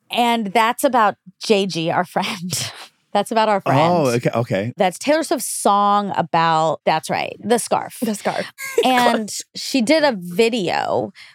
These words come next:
Speaker 1: when she did the re-release of the ten-minute version. And I hadn't watched it until last weekend. And I will say, it's so weird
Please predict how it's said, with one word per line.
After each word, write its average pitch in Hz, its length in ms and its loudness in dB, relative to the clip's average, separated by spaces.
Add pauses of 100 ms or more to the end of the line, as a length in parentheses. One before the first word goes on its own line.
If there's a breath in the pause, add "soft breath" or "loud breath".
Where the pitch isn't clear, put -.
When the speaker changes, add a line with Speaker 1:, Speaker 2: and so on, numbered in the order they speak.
Speaker 1:
when 208 260 0
she - 120 -6
did 196 160 0
the 190 100 2
re-release 175 640 -2
of 190 100 -2
the 175 80 -2
ten-minute 165 520 -4
version. 175 400 -2
And 139 140 -2
I 185 260 0
hadn't 185 420 -4
watched 156 320 -4
it - 140 -6
until 147 560 -6
last 190 340 -2
weekend. 107 540 -10 (200)
And 277 140 2
I 285 60 4
will 302 160 0
say, 285 380 -2 (380)
it's 240 240 0
so 320 640 0 (520)
weird 165 480 -6